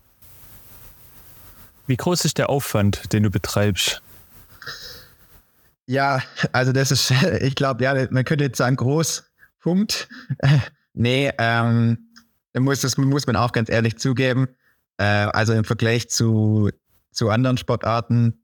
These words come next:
Speaker 2: also ich will gar nicht sagen, dass andere Sportarten wenig, wenig trainieren, auf keinen Fall. Ich glaub, jeder Sport, sobald's mal so ein bisschen in die Richtung Leistungssport ist, ist einfach ein großer Aufwand und auch ein,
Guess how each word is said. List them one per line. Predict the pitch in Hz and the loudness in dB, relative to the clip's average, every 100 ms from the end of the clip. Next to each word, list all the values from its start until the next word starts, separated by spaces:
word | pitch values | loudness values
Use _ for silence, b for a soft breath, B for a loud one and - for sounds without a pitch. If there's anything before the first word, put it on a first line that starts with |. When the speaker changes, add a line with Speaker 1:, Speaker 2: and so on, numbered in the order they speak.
| _ - | _ -2
Speaker 2:
also | 104 | 2
ich | 104 110 | 2 0
will | 131 | -2
gar | 131 | 0
nicht | 135 127 | 0 0
sagen, | 131 | 0
dass | 131 113 | 0 0
andere | 127 123 | 0 0
Sportarten | - 117 113 117 123 | -2 -2 0 0 0
wenig, | 127 123 107 - | 0 0 -2 -2
wenig | 113 113 | 0 0
trainieren, | - 127 | 0 0
auf | 127 | -2
keinen | - 117 | 0 -2
Fall. | 113 120 123 | 0 0 -2
Ich | - | -2
glaub, | 117 110 B B B _ | -2 -2 B B B _
jeder | 127 127 | -2 0
Sport, | 120 - 127 139 | -4 -2 -2 -2
sobald's | - 120 101 113 117 - | -4 -4 0 0 0 0
mal | 120 117 | 0 0
so | 110 110 | 0 0
ein | 110 | 2
bisschen | 113 - 107 | 0 0 2
in | 104 | 2
die | 107 110 107 | 2 2 2
Richtung | 107 - 113 | 0 0 0
Leistungssport | 104 107 120 - | 2 0 -2 0
ist, | 107 107 | 0 0
ist | - 110 - - | 0 0 -2 -2
einfach | 110 107 113 | -2 -2 0
ein | 107 110 | 0 0
großer | - 113 - | 0 -2 0
Aufwand | 123 143 156 156 147 | -2 0 0 0 0
und | 107 104 | 0 0
auch | 104 101 | -2 0
ein, | 104 101 | 2 2